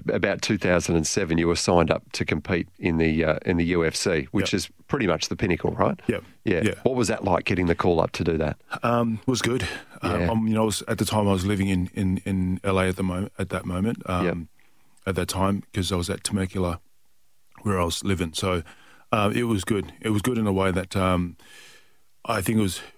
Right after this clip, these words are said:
Speaker 2: uh, premature as well, in a way that, uh, I, I don't think I was ready, um, because I,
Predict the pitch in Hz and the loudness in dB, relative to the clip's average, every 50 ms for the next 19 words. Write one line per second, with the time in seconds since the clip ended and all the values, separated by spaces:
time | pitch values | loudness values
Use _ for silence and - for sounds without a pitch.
0 | - - - - - - 113 104 101 98 98 95 - - 120 110 98 - - 113 | -20 -20 -20 -14 -6 -4 -2 0 2 2 0 0 0 0 0 0 0 0 2 2
1 | 110 110 110 107 90 85 101 101 113 - - - - 110 98 92 95 98 98 98 | 4 4 4 2 0 0 0 0 0 -2 -4 -6 -4 -2 0 2 2 2 2 0
2 | 90 98 92 - - - 101 95 98 - 104 107 98 - - 95 - 104 107 95 | 0 -2 -2 -4 -2 -2 0 0 0 0 -2 -2 -2 -4 -6 -4 -2 -2 -2 -2
3 | 117 110 110 110 104 87 90 101 107 113 147 196 226 - - - - - - - | -2 0 2 2 2 2 2 2 2 2 0 -2 -4 -6 -12 -20 -20 -20 -20 -20
4 | - - - - 104 101 98 98 95 92 92 92 92 92 90 90 - - - - | -20 -20 -14 -6 -2 0 0 2 2 2 0 0 0 -2 -4 -6 -10 -16 -20 -6
5 | - - 98 - - - 101 101 98 98 92 - - - - - 98 95 98 98 | -4 -4 -2 -2 -2 0 0 2 2 2 2 0 -2 -6 -8 -6 -4 -2 0 0
6 | 95 95 92 92 92 90 90 | 0 0 0 0 0 -2 -4